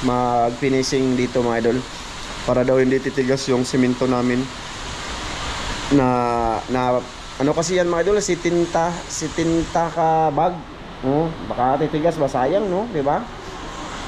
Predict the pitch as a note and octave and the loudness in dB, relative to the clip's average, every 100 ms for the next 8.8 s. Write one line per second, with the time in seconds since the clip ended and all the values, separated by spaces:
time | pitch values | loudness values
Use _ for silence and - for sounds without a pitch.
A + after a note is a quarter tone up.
0 | - G#2+ D3 D3+ D#3 D#3+ E3+ E3+ F#3 F3 | -2 2 2 4 2 2 0 0 0 2
1 | F3+ E3 F#3 E3 F3+ F3+ F3+ F3 F3+ F#3 | 0 -2 0 2 2 2 2 0 2 2
2 | F#3 E3+ E3 D#3+ F3+ E3+ D#3 E3+ D#3 C3+ | 0 0 0 0 0 2 2 2 0 0
3 | C#3 C#3 D3+ D3 D#3 D3 D3+ D3+ C#3+ D3 | 0 0 0 2 2 2 2 2 2 0
4 | C#3+ C#3 C#3 B2+ A2 B2+ C#3 C3+ - B2 | 2 2 2 0 0 0 0 -4 -6 -4
5 | - D3 A#2+ B2+ B2 - - G#2 G#2 G#2 | 0 2 2 2 -2 -4 -6 -2 0 -2
6 | G2+ - - - - - - - - - | -4 -8 -8 -8 -8 -8 -8 -8 -6 -6
7 | - - - - C3 F#3+ G#3+ A3+ G#3+ G#3+ | -8 -6 -6 2 4 4 2 2 2 0
8 | G3+ G3+ F#3 F3+ F3 F3 C#3 | 0 0 2 2 0 0 0